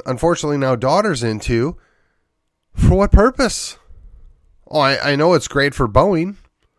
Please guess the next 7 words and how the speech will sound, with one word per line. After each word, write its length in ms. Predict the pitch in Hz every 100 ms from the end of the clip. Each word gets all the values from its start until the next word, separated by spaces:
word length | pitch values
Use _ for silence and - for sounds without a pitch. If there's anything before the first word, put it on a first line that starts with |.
| _ _ _
Lockheed 400 | 120 120 - 123
Martin, 520 | 104 131 143 170 175
Raytheon, 840 | 107 90 117 117 139 147 180 202 - - _ _ _ _ _ _ _ _ _ _ _ _ _ _ - -
a 80 | 120
couple 320 | 156 131 143
of 140 | 127
investors, 720 | 131 113 120 135 - 185 196